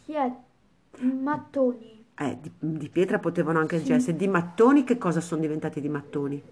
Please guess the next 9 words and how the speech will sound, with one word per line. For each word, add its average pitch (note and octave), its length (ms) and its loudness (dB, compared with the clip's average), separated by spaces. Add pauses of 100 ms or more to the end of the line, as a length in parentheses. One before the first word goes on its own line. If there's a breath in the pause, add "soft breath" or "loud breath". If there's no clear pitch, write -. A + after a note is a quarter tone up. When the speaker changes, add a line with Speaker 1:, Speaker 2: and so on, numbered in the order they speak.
(140)
Speaker 1:
Ehm, B3+ 800 -4
i C#4 120 -10
castelli. B3 560 -8 (380 loud breath)
Speaker 2:
Ok, E3+ 320 -10
le E3 160 4
mura, C#3+ 440 2
no? F#3+ 280 0
Speaker 1:
Sì. - 160 -10
Speaker 2:
Ok, C#3+ 440 -8